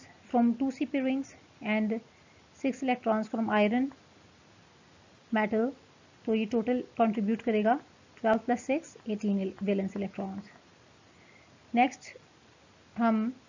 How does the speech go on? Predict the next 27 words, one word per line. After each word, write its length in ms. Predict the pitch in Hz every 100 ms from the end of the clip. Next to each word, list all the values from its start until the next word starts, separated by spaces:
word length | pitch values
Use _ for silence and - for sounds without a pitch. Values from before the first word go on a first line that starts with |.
| - - - - -
इसको 340 | 240 - 247 214
देख 240 | 220 226
लेते 260 | 247 214 220
हैं 240 | 214 233 262 - - - - - - -
कोवेलेंट 340 | 214 247 285
मेथड 260 | 262 269 226
के 100 | 254
through। 240 | - 254 - - - - - -
कोवेलेंट 360 | 233 233 285 285
मेथड 300 | 262 262 247
में 240 | 240 226 247 - - -
आयरन 300 | 214 226 254
जो 100 | 254
है 300 | 226 220 226 - - - - - - - - - - - - - - - - - 220
डी 480 | 190 220 220 214
एट 80 | 247 - - - - - -
सिस्टम 300 | 247 - 247
होने 200 | 233 226
की 120 | 220
वजह 200 | 220 214
से 160 | 214 214
एट 200 | 208 240
इलेक्ट्रॉन्स 400 | 247 247 247 254
कंट्रीब्यूट 420 | 262 247 254 262
करेगा। 380 | 269 254 254 311 - - - - - - - - - - - - - - -
सीपी 400 | - - 214 247
rings 520 | 226 226 247 240 -